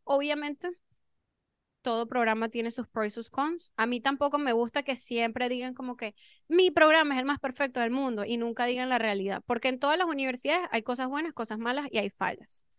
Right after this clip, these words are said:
A mí me parece que el programa es súper bueno en términos de clínica, tenemos bastantes requisitos, nos mandan de rotación a diferentes lugares,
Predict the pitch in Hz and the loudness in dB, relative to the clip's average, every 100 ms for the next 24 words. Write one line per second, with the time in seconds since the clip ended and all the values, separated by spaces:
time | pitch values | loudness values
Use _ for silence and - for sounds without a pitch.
0 | _ _ _ _ _ 262 254 277 294 262 | _ _ _ _ _ 2 4 2 0 -2
1 | 254 254 269 262 233 233 240 233 247 262 | -2 -4 -2 0 -2 -2 2 2 2 0
2 | 240 226 269 247 220 220 254 311 240 226 | -2 -6 -6 -4 -2 -2 -2 -4 -8 -8
3 | 226 233 214 208 240 262 269 320 233 214 | -8 -6 -8 -8 -10 -8 -8 -10 -6 -4
4 | 220 220 208 262 269 285 294 254 220 269 | -4 -6 -6 -4 -2 -2 -2 -6 -8 -6
5 | 262 254 226 208 226 226 240 262 285 220 | -4 -4 -2 -2 0 0 0 -2 0 -2
6 | 220 214 208 - 220 254 247 220 214 240 | -2 -4 -6 -4 -4 -4 -2 -4 -4 -6
7 | 247 208 220 330 403 - | -4 -2 -2 -2 -4 -12